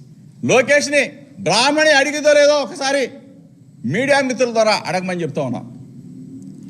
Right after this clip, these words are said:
చంద్రబాబు నాయుడు దీని మీద స్పందించాలా. నేను నా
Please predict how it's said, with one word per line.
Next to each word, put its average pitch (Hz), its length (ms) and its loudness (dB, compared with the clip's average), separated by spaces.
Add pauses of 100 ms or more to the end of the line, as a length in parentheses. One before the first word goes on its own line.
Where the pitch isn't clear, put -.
(480)
చంద్రబాబు 254 560 2
నాయుడు 254 240 2
దీని 240 180 -2
మీద 247 220 -2
స్పందించాలా. 247 840 0 (1080)
నేను 254 300 2 (100)
నా 247 140 0